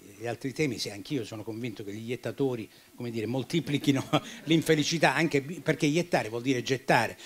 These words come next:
quindi non sono soltanto autoreferenziali, non fanno male a se stessi, ma fanno male anche al prossimo, insomma, quindi si occupano molto dell'umanità, insomma, basta che gettino l'occhio sull'umanità che diventa malocchio.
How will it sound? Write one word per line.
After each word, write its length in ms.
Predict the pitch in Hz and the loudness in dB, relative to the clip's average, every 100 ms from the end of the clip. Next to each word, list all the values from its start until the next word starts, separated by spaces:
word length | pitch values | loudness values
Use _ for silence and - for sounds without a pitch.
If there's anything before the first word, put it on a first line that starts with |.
| - | -8
quindi 200 | - 160 | 2 6
non 180 | 143 165 | 8 6
sono 260 | 160 202 147 | 6 6 6
soltanto 500 | 131 113 143 117 120 | 2 -2 -2 -2 -4
autoreferenziali, 880 | 127 120 117 107 110 107 - 101 - - - | -4 -6 -8 -6 -8 -6 -6 -8 -10 -20 -12
non 140 | - 147 | 0 2
fanno 260 | 151 147 | 4 4
male 200 | 131 123 | 2 -2
a 60 | 107 | -4
se 160 | - 113 | -6 -6
stessi, 440 | - 113 92 - | -6 -6 -6 -8
ma 100 | 117 | -8
fanno 220 | - 156 | 2 2
male 240 | 139 151 123 - - | 4 -2 -4 -12 -10
anche 240 | 143 139 139 | -4 -2 -2
al 80 | |
prossimo, 480 | 139 175 127 - 107 | 2 2 2 -4 -8
insomma, 280 | 113 123 113 | -8 -8 -8
quindi 220 | 123 113 - - | -6 -8 -8 -10
si 160 | - 190 | 2 6
occupano 460 | 190 - 156 151 | 6 4 4 6
molto 300 | 180 180 143 | 6 4 4
dell'umanità, 600 | 131 131 120 123 117 123 101 | 0 0 -2 -4 -2 -4 -4
insomma, 240 | - 110 - - | -12 -12 -12 -10
basta 400 | 143 160 - 147 | 2 2 4 0
che 180 | 143 139 | 0 -2
gettino 460 | 123 175 - 156 | 0 0 2 2
l'occhio 460 | 160 170 - 127 101 - - | 6 4 2 -10 -10 -12 -12
sull'umanità 680 | - 139 139 156 160 127 | 0 2 2 0 0 0
che 120 | 127 123 | 0 -4
diventa 420 | 123 113 107 120 - | -4 -4 -4 -8 -6
malocchio. 540 | 127 107 98 - - | -4 -4 -6 -12 -16